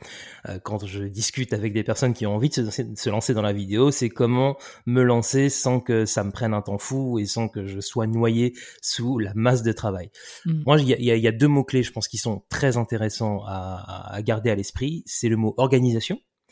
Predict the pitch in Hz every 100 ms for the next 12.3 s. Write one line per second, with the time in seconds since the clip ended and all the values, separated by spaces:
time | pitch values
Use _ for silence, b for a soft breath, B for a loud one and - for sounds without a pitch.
0 | B B B B 95 123 127 120 107 90
1 | 95 _ _ _ 104 85 - - - -
2 | 151 120 147 160 147 120 120 120 131 -
3 | 160 - 226 220 - 113 127 135 143 123
4 | 117 - 123 120 113 107 107 107 110 -
5 | 120 123 B B _ 101 101 107 110 113
6 | 127 120 110 110 113 107 107 107 - 147
7 | 151 123 101 - 127 135 107 107 - 123
8 | 113 98 - 110 - 104 107 98 104 98
9 | 92 82 B B B B 196 175 113 117
10 | 175 185 175 175 156 151 180 143 135 -
11 | 143 190 170 127 - 254 196 165 - 160
12 | 165 156 165